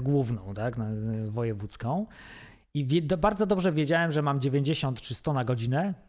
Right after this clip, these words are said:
coś koło tego tam było, czyli jechałem praktycznie na limicie dozwolonej prędkości w tamtym miejscu.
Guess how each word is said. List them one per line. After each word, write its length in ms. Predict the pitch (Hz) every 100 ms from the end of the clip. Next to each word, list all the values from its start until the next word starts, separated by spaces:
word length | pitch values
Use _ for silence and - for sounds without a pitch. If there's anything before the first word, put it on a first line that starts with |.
| _
coś 180 | - -
koło 200 | 127 120
tego 240 | 120 113
tam 120 | 113
było, 160 | 113 117
czyli 340 | - 117 120
jechałem 240 | 117 127 120
praktycznie 400 | 120 - - 123
na 100 | 120
limicie 580 | 120 123 113 120 110 113 113 110 110 110 110 110 107
dozwolonej 500 | 123 117 127 120 110
prędkości 460 | 120 117 131 -
w 20 |
tamtym 320 | - 120 123 120
miejscu. 420 | 110 - 170